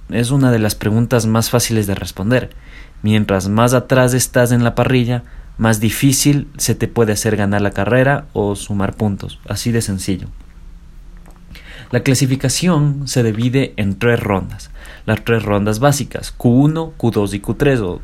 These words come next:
quali uno, quali dos, quali tres. En la Q uno, los pilotos tienen dieciocho minutos contados a reloj para hacer su mejor tiempo.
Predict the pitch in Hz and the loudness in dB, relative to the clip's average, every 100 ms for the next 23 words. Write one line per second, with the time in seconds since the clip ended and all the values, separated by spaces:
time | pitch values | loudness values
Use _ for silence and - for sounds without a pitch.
0 | - 92 90 98 113 127 - 87 95 117 | -6 -4 -4 -2 0 2 0 -4 2 2
1 | 113 - 92 82 - - - - - - | 4 2 0 0 -4 -6 -8 -14 -14 -14
2 | - - - - - 113 107 98 - 147 | -14 -14 -16 -14 -2 2 2 0 0 2
3 | 170 147 135 135 127 127 123 - 127 147 | 6 6 4 2 0 -2 -2 0 2 2
4 | 151 147 135 131 117 101 98 131 139 147 | 2 0 2 2 2 0 0 2 2 4
5 | 123 110 117 - - - 101 95 113 113 | 2 4 2 0 -6 -4 -2 2 4 4
6 | 101 92 92 110 147 147 - - - - | 0 -2 0 2 0 -2 -16 -18 -18 -12
7 | - 117 107 - 160 - - 131 117 110 | 0 2 2 2 0 0 -2 2 2 2
8 | 147 143 143 127 104 - | 2 2 2 2 2 -2